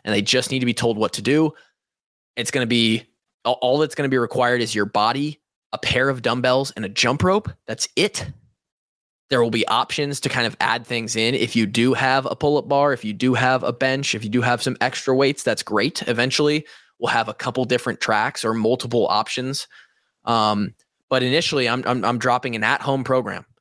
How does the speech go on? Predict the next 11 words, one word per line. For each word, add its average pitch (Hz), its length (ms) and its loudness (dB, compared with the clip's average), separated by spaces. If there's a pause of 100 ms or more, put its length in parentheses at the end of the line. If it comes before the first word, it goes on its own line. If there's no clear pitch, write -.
(200)
right? 117 240 0
Garage 117 580 0
training. 117 440 -2 (520)
Um, 104 260 2
it's 104 140 0
just - 120 2
gonna 135 100 -2
be 120 60 -2
called 131 240 -2
Kluver 131 380 0
Training. 131 480 0